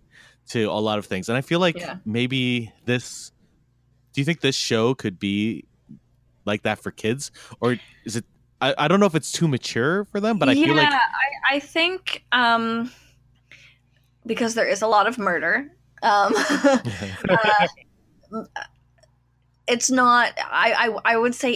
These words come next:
Speaker 2: eight is probably too young. Um, but I think certainly for, like, high school aged,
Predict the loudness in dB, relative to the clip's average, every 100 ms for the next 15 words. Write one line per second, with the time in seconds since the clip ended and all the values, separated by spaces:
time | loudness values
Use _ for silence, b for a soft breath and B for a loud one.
0 | -2 -6 -4 -6 -2 2 2 0 -4 -2
1 | -2 0 0 0 -4 -6 B B -2 2
2 | 6 4 4 -2 -8 -4 0 0 0 0
3 | 0 0 -6 -14 _ -18 -4 0 2 2
4 | 0 0 0 -2 -2 -4 -4 -4 -4 -2
5 | -4 -8 -6 -4 -2 -4 -6 -8